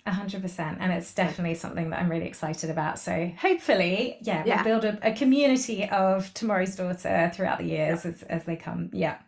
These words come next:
Speaker 2: That would be amazing. Um, is there anything, one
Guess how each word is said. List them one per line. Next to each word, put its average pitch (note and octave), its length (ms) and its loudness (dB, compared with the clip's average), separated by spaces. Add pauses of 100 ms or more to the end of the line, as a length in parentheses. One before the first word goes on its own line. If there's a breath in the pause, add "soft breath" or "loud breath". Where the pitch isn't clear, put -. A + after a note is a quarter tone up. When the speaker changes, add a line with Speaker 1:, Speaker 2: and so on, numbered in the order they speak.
(120)
Speaker 2:
That G#3+ 100 0
would A3 140 6
be G3 100 4
amazing. F3 600 2 (300 loud breath)
Um, G#3 440 8
is C4+ 160 2
there D4 200 4
anything, D#4 560 -2
one C#4 320 2